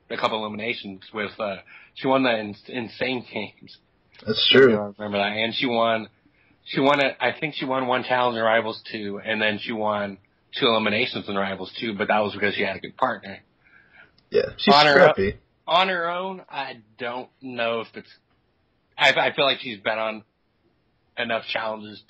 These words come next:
Speaker 1: to last longer than she should.
Speaker 2: Yeah, she'll
Speaker 1: I
Speaker 2: probably
Speaker 1: mean,
Speaker 2: float under the radar.
Speaker 1: I mean, she has
Speaker 2: She's
Speaker 1: some of the guys like, like Leroy, um, I don't know how her and Zach are. Maybe,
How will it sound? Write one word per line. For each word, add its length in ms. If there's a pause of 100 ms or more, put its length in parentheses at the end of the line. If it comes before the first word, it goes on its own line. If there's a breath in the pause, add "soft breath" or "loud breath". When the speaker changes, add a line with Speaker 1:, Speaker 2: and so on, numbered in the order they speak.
Speaker 1:
to 220 (680 soft breath)
last 520
longer 380
than 100
she 160
should. 300 (720)
Speaker 2:
Yeah, 260
she'll 100
Speaker 1:
I 40
Speaker 2:
probably 200
Speaker 1:
mean, 140
Speaker 2:
float 220
under 140
the 100
radar. 300
Speaker 1:
I 80
mean, 120
she 180
has 120
Speaker 2:
She's 80
Speaker 1:
some 160
of 60
the 60
guys 340
like, 240 (720)
like 280
Leroy, 720 (640)
um, 480 (280)
I 120
don't 80
know 120
how 160
her 200
and 180
Zach 300
are. 380 (760)
Maybe, 480